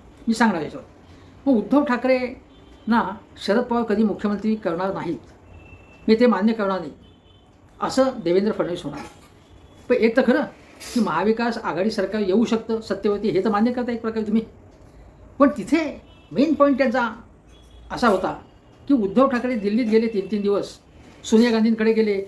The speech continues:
पण सोनिया गांधींबरोबरचा फोटो त्यांना काढू दिला गेला नाही, ही माहिती यांना कोणी सांगितली? म्हणजे जणू काय उद्धव ठाकरे कॅमेरा घेऊन सेल्फी घेत होते सोनिया गांधींबरोबर,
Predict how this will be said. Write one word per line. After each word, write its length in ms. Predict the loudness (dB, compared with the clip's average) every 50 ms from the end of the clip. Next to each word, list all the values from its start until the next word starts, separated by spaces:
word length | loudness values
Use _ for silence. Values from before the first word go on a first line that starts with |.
| -10 _ -6
पण 80 | -6 -4
सोनिया 300 | -2 0 0 0 0 0
गांधींबरोबरचा 560 | 0 0 0 0 0 0 0 0 -2 -2 -4
फोटो 260 | -4 -4 -4 -4 -2
त्यांना 200 | -2 -2 -4 -4
काढू 240 | -4 -2 0 0 2
दिला 180 | 2 2 2
गेला 220 | 2 2 0 0 0
नाही, 120 | -2 -6 -12 -16 -20 -20 -20 -20 _
ही 120 | _ 0 2
माहिती 220 | 2 2 2 2
यांना 140 | 0 -2 -2
कोणी 160 | -2 -2 -2
सांगितली? 340 | -2 -2 -4 -4 -6 -10 -18 -20 _ _ -20 -20 -20 -20 _ -20 -20 -20 -20 -20 -20 -20 -20 -20 -20 -20 -20 -20 -6 0
म्हणजे 180 | 2 4 4 4
जणू 120 | 4 4
काय 100 | 4 2
उद्धव 280 | 2 2 2 2 2 2
ठाकरे 260 | 2 2 0 -2 -2
कॅमेरा 340 | -2 -2 -2 -2 -2 -2 -2
घेऊन 140 | -2 -2 -2
सेल्फी 320 | 0 0 0 0 0 0
घेत 160 | 2 2 2
होते 180 | 0 0 -2 -2
सोनिया 260 | -2 -2 0 0 0
गांधींबरोबर, 400 | 0 2 2 2 0 0 -2 -4